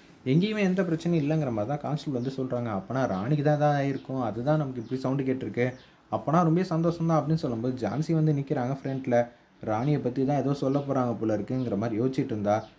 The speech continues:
அந்த இடத்துல வந்து ராணி வந்து பின்னாடி வந்து நிக்கிறாங்க ஜான்சி பின்னாடி. ஜான்சியும் வந்து ராணியை வந்து கூட்டிட்டு வந்துடுறாங்க. அச்சச்சோ, அப்பனா அவங்க ரெண்டு பேருக்கு என்ன ஆச்சுன்னு முதல்ல பார்க்கணுங்கிற மாதிரி யோசிக்கும் போது தான்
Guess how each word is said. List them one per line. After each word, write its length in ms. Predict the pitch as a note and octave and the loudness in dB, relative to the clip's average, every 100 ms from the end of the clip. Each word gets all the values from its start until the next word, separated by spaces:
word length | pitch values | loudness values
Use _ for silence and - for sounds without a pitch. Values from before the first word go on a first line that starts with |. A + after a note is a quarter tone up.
| - - | -20 -4
அந்த 260 | F#3 G#3+ | 0 2
இடத்துல 160 | F#3+ F3+ | 2 2
வந்து 380 | D#3 A#2 C3+ C3 | 0 0 -4 -2
ராணி 300 | A#2 C#3+ E3+ | 0 2 2
வந்து 360 | B2 G#2 A2 A#2+ | 0 0 -2 -2
பின்னாடி 280 | - D#3 D#3+ | 0 2 4
வந்து 180 | C3 C3+ | 2 -2
நிக்கிறாங்க 440 | A2+ A2 G#2+ B2+ C3 | -2 -2 -2 -2 0
ஜான்சி 240 | A#2+ C#3 - | 0 0 -4
பின்னாடி. 440 | - A2+ A2 G#2+ G#2 | -4 -2 0 -2 0
ஜான்சியும் 460 | G#2 D3 E3 D#3+ | -2 0 0 0
வந்து 480 | B2+ B2 C#3+ A#2+ A2+ | 0 0 0 -2 -4
ராணியை 260 | A#2 C#3+ C#3+ | -4 -2 -2
வந்து 180 | A2+ C3 | -2 -2
கூட்டிட்டு 300 | C#3+ D3+ D3 | 0 0 0
வந்துடுறாங்க. 460 | B2 A2+ A2+ A2+ - | 0 0 0 -4 -8
அச்சச்சோ, 380 | - C3+ D3+ A#2 | -10 -2 0 0
அப்பனா 120 | - | 0
அவங்க 320 | C#3 A#2 C3 | -2 0 2
ரெண்டு 160 | D3+ D3 | 2 2
பேருக்கு 240 | D3+ C#3 | 2 0
என்ன 200 | B2 C#3+ | -2 -2
ஆச்சுன்னு 320 | C3 D3 C3 A#2 | -4 -2 -2 0
முதல்ல 120 | C3 | 0
பார்க்கணுங்கிற 540 | C3 A#2+ C3 C3+ A#2+ | 0 -2 -2 -4 -2
மாதிரி 220 | A2+ A2+ | -2 -2
யோசிக்கும் 300 | A#2+ A#2+ B2+ | -4 -4 -4
போது 120 | A2+ G2+ | -4 0
தான் 200 | A#2 | 0